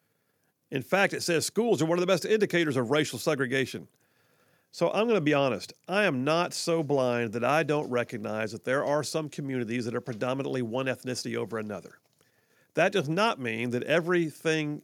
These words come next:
has to center around that racial issue. The truth of the matter is this. Buckhead is tired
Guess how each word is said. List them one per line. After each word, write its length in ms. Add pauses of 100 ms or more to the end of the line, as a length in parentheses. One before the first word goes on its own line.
has 220
to 100
center 380
around 540
that 280
racial 380
issue. 240 (1700)
The 80
truth 340
of 60
the 80
matter 280
is 180
this. 460 (1040)
Buckhead 480 (520)
is 200
tired 600